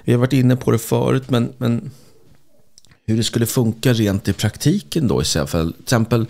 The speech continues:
eh, andra kommunikationssätt då, liksom, som till exempel Office tre sextiofem. Där kan man, där kan man chatta.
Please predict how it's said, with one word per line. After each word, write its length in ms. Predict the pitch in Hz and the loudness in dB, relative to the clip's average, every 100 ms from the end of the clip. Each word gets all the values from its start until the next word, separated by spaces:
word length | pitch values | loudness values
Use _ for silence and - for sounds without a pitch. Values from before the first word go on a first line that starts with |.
| - - - - | -8 -16 -18 -12
eh, 220 | 104 110 - - - - - - - - | -2 0 -2 -8 -20 -20 -20 -20 -20 -6
andra 420 | 123 120 82 110 | 0 2 2 0
kommunikationssätt 1160 | 143 220 220 - - 127 - 120 73 - 76 - - - | 2 0 0 -6 -4 -2 0 0 0 0 -2 -4 -10 -4
då, 140 | 62 | -2
liksom, 400 | 50 - - 78 | -2 -4 -4 -2
som 140 | 87 | -4
till 40 | 78 | -2
exempel 320 | 78 78 80 | -4 -2 -4
Office 460 | 82 - 85 - - | -4 -4 -4 -4 -4
tre 260 | 135 69 | -4 -2
sextiofem. 580 | 73 82 71 - - 78 - 123 | -2 -4 -4 -8 -4 -4 0 0
Där 120 | - | -2
kan 160 | - - | -4 -4
man, 80 | 151 - - - - - - - | -6 -10 -20 -20 -20 -20 -20 -8
där 100 | 117 | -6
kan 140 | 110 147 | 0 2
man 100 | 175 | 2
chatta. 560 | - 92 - - - | 0 -2 -6 -6 -6